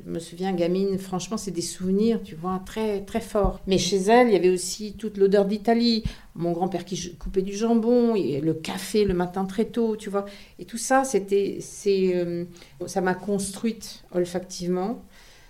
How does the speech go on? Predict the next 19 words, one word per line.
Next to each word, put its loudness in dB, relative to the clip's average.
Euh, 0
je -6
pense -2
qu'il 4
faut 2
avoir 4
une 6
nature 4
pour, -8
euh, 0
pour -6
devenir -4
parfumeur -4
comme 0
pour -10
devenir -2
artiste -12
dans -2
tout. -2